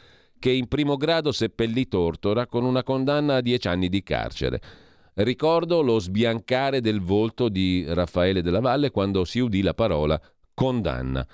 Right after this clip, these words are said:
Stupore assoluto anche nel sottoscritto.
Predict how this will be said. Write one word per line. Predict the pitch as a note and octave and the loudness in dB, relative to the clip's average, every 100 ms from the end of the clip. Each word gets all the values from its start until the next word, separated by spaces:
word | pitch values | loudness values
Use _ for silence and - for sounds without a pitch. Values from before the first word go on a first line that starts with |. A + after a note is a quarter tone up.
| _ _ _ | _ _ _
Stupore | - C#3+ B2+ F3+ D#3+ | -4 -2 0 2 2
assoluto | G2 F2+ D#3+ G2+ E2 - D#2+ | 2 0 -2 -4 -4 -2 0
anche | D2+ D#2 | 0 -2
nel | C#2+ C2+ | -2 -2
sottoscritto. | - F#2 - D#2+ - A2 G2 - D#2 | -2 -2 -2 -4 -2 -2 -2 -4 -8